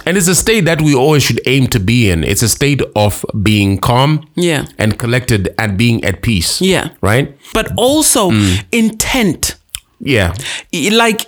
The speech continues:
Speaker 2: y-, you, you can't, um, y-, y-, your mind can't be scattered.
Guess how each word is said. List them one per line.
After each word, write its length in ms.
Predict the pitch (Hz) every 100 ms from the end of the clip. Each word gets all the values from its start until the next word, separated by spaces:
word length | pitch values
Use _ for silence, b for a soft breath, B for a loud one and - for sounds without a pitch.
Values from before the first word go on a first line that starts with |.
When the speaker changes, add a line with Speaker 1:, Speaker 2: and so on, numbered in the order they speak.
| _
Speaker 2:
y-, 80 | 160
you, 400 | - 190 196 220
you 200 | 226 208 240
can't, 640 | - 262 277 269 277 -
um, 680 | - 208 202 196 196 196 190 175 _ B B B B B B B B B _
y-, 140 | - 202
y-, 180 | 214 214
your 220 | 220 220
mind 440 | 233 240 302 302 -
can't 360 | - 247 247
be 80 | -
scattered. 720 | 180 - - 202 - 151 -